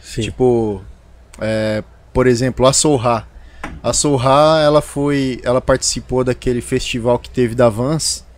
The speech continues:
Speaker 1: Sim.
Speaker 2: E aí, tipo, ela não ganhou, mas chamou a atenção de um monte de gente e tal. É, aí eu, eu vi que o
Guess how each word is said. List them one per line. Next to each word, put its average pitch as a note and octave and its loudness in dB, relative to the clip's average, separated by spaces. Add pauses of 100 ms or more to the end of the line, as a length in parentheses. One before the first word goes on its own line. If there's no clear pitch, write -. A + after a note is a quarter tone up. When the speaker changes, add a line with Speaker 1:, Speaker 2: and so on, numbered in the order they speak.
(140)
Speaker 1:
Sim. G#2+ -8 (240)
Speaker 2:
E A#2+ 2
aí, B2 4
tipo, C3 -2
ela B2+ 4
não C3+ 0
ganhou, C#3 4
mas C3+ 0
chamou C3 -2
a - 2
atenção C3+ -2
de B2+ -6
um C3+ -4
monte C3 -6
de D3+ -4
gente C#3+ -2
e - -18
tal. B2 2 (540)
É, A2 2
aí A2+ 0
eu, A#2 0 (320)
eu B2 0
vi A#2+ -2
que A#2+ 4 (380)
o G#2 -2